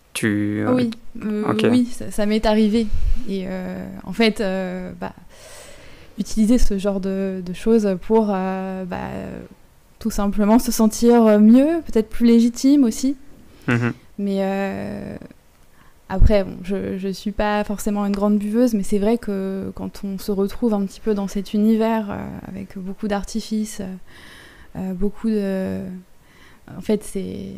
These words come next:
Speaker 2: on est vraiment, euh, que sur les apparences, on est... Et c'est vrai que du coup, je me suis un peu sentie, euh, en retrait et... et pas du tout, euh,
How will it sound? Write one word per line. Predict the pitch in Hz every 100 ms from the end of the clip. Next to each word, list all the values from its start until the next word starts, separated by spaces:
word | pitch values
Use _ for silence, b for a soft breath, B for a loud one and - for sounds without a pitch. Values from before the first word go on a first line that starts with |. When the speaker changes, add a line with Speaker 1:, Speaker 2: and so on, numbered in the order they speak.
| 202 185 -
Speaker 2:
on | 208
est | 202
vraiment, | 202 214 214 226 233 208
euh, | 196 202
que | - 220
sur | 226
les | 208 202
apparences, | 208 214 202 220 220 -
on | 190
est... | 185 185 190 196 190 196 185 _ _ _ _ _ _ b b b b b b b _ _ -
Et |
c'est | -
vrai | 190 226
que | 202
du | 185 180
coup, | 220
je | 196
me | 190
suis | - 190
un | 190
peu | 214
sentie, | 202 202 - 208 220
euh, | 196 65 -
en | 202
retrait | 202 208 - 247 247 254 247
et... | 185 185 185 185 190 196 190 185 - - -
et | 190
pas | 208
du | 202 202
tout, | - 220 220
euh, | 196